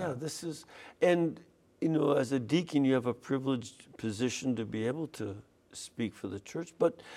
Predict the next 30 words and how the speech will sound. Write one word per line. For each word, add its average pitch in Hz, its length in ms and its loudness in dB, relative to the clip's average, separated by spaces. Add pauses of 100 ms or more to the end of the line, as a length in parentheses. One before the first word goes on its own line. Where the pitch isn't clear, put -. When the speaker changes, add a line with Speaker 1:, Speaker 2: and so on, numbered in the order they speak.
(220)
Speaker 2:
again, 160 320 2
to 135 60 -4
get 156 240 -2
this 170 220 -6
in 151 120 -2
the 143 60 -2
hands 147 500 0
of 131 120 -4
lots 143 300 0
of 160 100 -12
people, 120 380 -10 (840)
to 208 100 0
discuss 233 480 0
it 208 100 2
at 190 120 -8
the 180 100 -2
ba-, 180 340 0
the 160 220 2 (800)
dinner 190 220 6
table. 117 300 -2
Speaker 1:
Amen. 120 360 -8
You're 110 100 -8
right. 147 200 -8 (800)
Right. 131 220 -12 (440)
Speaker 2:
Talk 254 280 4
to - 80 -4
your 127 100 -2
kids - 300 -10
about - 320 -14
it. 254 60 -20